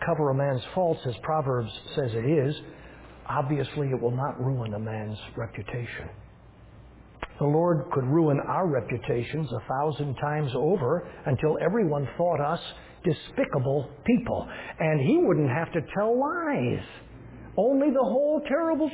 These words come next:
truth. But in love, he covers our faults. More than that, love will strive to make a person better, to keep him from getting worse, to protect him, even from himself.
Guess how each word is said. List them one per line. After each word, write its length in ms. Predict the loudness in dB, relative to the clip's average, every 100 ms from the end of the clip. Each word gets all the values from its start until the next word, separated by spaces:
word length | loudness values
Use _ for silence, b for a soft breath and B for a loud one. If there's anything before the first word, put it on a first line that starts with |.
| 0
truth. 320 | 2 2 -2 -10 -16 -18 -20 B B B B -10 0
But 120 | 4
in 180 | 4 4
love, 220 | 2 2
he 80 | 2 2
covers 260 | 0 2 2
our 180 | 0 0 0
faults. 300 | 0 0 -4 -16 -18 -20 -20 -20 -20 -20 -20 -20 -20 -20 -20 -20 -20 -20 -20 -10 -2
More 220 | 2 4
than 180 | 6 6
that, 320 | 4 0 -4 -16 -20 -20 -20 -20 -20 -20 -20 -20 -20 -20 -6
love 300 | 0 2 2 2
will 160 | 2 0 0
strive 420 | 0 2 0 2
to 80 | 2
make 200 | 2 2
a 140 | -2 0
person 440 | -2 0 -2 0
better, 460 | 0 0 0 -4 -8 -16 -20 -20 -20 -8 -4
to 80 |
keep 300 | 0 2 4
him 160 | 6 4
from 160 | 4 4
getting 340 | 4 4 2
worse, 300 | 2 0 -2 -6 -16 -20 -20 -20 -20 -10 -2
to 60 | 0
protect 520 | 0 -4 -4 -6 -2
him, 240 | -2 -2 -8 -18 -20 -20 -20 -20 -20 -20 -20 -20 -20 0
even 380 | 4 4 4 0
from 200 | 0 0
himself. 500 | 0 -4 -4 -8 -8